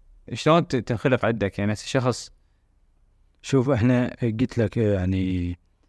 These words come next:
Speaker 2: هذا انت وال-، انت و-، يعني مثلًا، آه، شلون ما تسولف ويا نفسك،
Speaker 1: مم.
Speaker 2: انت وذاتك مثلًا، و-، وحسب اللي، اللي تعلمته من المدرب يعني. مشكلة انت ما جبته من، من، من، من وحدك.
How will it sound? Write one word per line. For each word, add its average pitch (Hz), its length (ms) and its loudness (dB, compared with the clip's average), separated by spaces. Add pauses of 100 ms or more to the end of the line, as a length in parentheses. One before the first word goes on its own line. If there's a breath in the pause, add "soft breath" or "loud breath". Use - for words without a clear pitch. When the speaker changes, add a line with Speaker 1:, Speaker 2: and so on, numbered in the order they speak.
(140)
Speaker 2:
هذا 120 460 2 (340)
انت 143 260 2
وال-، 135 420 2
انت 131 220 0
و-، 123 280 2 (120)
يعني 104 460 2
مثلًا، 107 720 2
آه، 98 520 0
شلون 107 280 0
ما 107 260 0
تسولف 110 380 0
ويا 107 200 2
نفسك، 104 540 -2
Speaker 1:
مم. 113 300 -2
Speaker 2:
انت 127 200 0
وذاتك 120 460 2
مثلًا، 95 440 0 (340)
و-، 120 500 0
وحسب 135 440 0
اللي، 131 480 2 (400)
اللي 127 200 2
تعلمته 131 460 2
من 127 120 4
المدرب 123 460 2
يعني. 92 320 -4 (560)
مشكلة 127 320 2
انت 117 120 -2
ما 131 200 4
جبته 120 280 -2
من، 113 320 0
من، 104 260 2 (440)
من، 110 300 4
من 110 120 4
وحدك. 92 480 -2